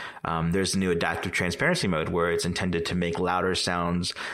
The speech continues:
less amplified than everything else around you, so that you clearly hear it, but it's just not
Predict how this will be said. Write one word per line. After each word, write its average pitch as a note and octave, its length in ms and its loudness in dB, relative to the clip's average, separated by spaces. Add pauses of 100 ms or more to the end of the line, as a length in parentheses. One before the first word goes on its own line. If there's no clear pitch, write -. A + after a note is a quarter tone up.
(120)
less F#2 320 0
amplified A#2 600 0
than F2+ 120 2
everything F2 340 0
else E2+ 180 -2
around F#2 380 0
you, A2 80 0
so G#2+ 100 -2
that C#2+ 160 0
you F#2 300 -2
clearly G#2 340 2
hear F3+ 260 2
it, - 220 2
but F#2 140 0
it's - 180 -4
just G#2 240 0
not F2+ 400 0